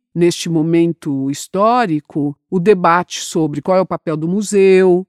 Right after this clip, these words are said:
qual é o papel do artista, qual é o papel da arte,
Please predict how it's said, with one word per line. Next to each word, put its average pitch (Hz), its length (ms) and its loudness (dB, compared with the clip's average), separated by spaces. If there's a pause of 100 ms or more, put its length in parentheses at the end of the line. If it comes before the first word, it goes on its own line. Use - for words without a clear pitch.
(120)
qual 185 200 2
é 170 40 6
o 160 60 2
papel 165 340 -2
do 160 100 -2
artista, 185 600 -2
qual 175 160 0
é 170 60 2
o 156 40 -2
papel 165 280 -6
da 202 120 0
arte, 180 840 4